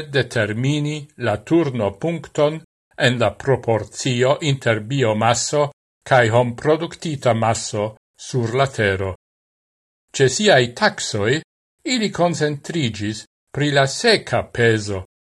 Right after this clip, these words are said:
sen akva parto. Se la nuna tendenco daŭras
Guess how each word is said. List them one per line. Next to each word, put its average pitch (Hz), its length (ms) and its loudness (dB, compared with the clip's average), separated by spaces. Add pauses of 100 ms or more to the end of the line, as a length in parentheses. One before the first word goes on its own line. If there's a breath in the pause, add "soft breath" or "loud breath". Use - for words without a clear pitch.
sen 139 400 2 (120)
akva 113 440 -2 (160)
parto. 101 560 -2 (680)
Se 123 180 4
la 107 140 2
nuna 180 340 2
tendenco 131 720 2
daŭras 117 720 2